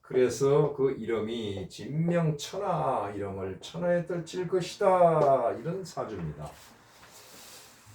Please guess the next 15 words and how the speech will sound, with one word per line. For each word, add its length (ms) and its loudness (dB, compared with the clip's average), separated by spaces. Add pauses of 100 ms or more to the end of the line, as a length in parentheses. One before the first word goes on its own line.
(140)
실제로 680 4
이제 240 0
살아온 540 -6
궤적을 440 -2
보면 340 -6
그런 400 -6
삶을 400 -10
살았다. 560 -6 (680)
과정이 420 -12
어찌됐든 600 -10
간에 420 -4 (720)
이렇게 240 -18
됐죠. 640 -6 (320)
문무겸비하니 1900 2
강희상령이라. 1500 -4